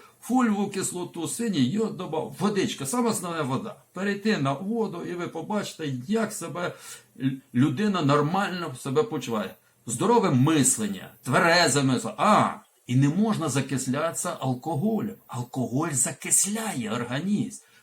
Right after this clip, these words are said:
руйнує органи, печінку, селезінку, нирки, мозок. Від кожних сто грам горілки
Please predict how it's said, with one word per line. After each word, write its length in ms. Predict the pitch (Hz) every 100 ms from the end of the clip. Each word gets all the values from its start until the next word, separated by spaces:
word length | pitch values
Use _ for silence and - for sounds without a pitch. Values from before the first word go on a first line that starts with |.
| -
руйнує 640 | 120 196 226 269 233 165
органи, 640 | - 226 262 202 175 160 143
печінку, 640 | 226 214 - 233 208 214
селезінку, 840 | 208 220 220 160 202 220 208 214
нирки, 640 | 208 208 214 202 - 202 - - -
мозок. 600 | 147 226 226 180 190 - 139
Від 160 | 160
кожних 380 | - 185 135 151
сто 280 | - 175 156
грам 280 | 170 165 131
горілки 560 | 160 165 143 151 143